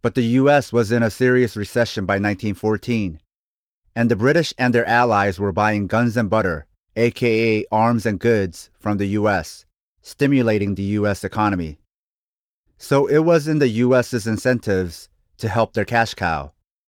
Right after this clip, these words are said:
To listen to this bonus episode in its entirety,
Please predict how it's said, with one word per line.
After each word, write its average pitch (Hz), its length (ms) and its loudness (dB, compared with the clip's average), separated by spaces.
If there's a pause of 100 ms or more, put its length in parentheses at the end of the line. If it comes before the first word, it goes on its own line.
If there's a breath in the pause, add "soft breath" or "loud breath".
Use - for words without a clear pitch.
(1120)
To 113 100 -4
listen 135 340 0
to 139 120 -8
this 135 180 0
bonus 110 420 0
episode 95 540 -2
in 101 160 0
its 98 160 0
entirety, 92 760 -2